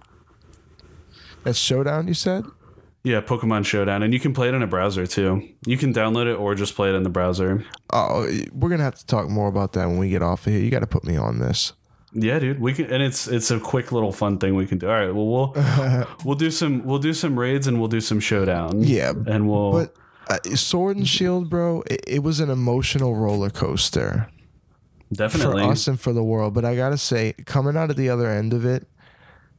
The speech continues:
Speaker 1: I am very appreciative of Pokemon Shield and the time I've had with it.
Speaker 2: Definitely. I agree.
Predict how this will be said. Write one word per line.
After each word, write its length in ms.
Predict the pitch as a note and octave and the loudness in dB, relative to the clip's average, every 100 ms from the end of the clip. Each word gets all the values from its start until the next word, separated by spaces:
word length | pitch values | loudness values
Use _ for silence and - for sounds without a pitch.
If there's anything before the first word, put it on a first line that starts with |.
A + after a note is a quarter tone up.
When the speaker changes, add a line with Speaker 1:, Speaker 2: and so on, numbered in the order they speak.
| _ _ _ _ _ _ _ _ _ _ | _ _ _ _ _ _ _ _ _ _
Speaker 1:
I 440 | B2 C3 D3 F3 - - _ _ - | -2 0 0 0 -4 -10 _ _ -2
am 260 | B2+ B2 | 2 2
very 500 | A2 A2 B2+ B2+ A#2+ | 0 0 0 2 0
appreciative 1000 | A2 - B2 A2 - F#2+ F2 E2+ G#2+ - - - | 0 0 0 0 0 0 0 0 -2 -4 -6 -4
of 640 | G#2+ G2 F#2+ F#2 F#2+ - - _ _ _ _ _ - | 0 0 0 -2 -2 -4 -6 _ _ _ _ _ -4
Pokemon 520 | - G#2+ - F#2+ F#2 G2 | 0 0 0 0 2 2
Shield 360 | - F#2 F#2 | 2 0 0
and 100 | F#2+ | 0
the 80 | G2 | 0
time 300 | - F#2+ E2+ | 0 0 0
I've 120 | F2 | 0
had 280 | - C2+ G#1 | 0 0 -2
with 180 | - A#1+ | -2 -2
it. 160 | A1+ - _ - - _ _ - A2+ | -4 -6 _ -20 -20 _ _ -8 -2
Speaker 2:
Definitely. 600 | G#2+ C3 D3+ G2 F#2+ G#2+ - | 0 0 -2 -2 -4 -4 -2
I 120 | A2 | -2
agree. 400 | B2+ A2+ C#3 | 0 0 0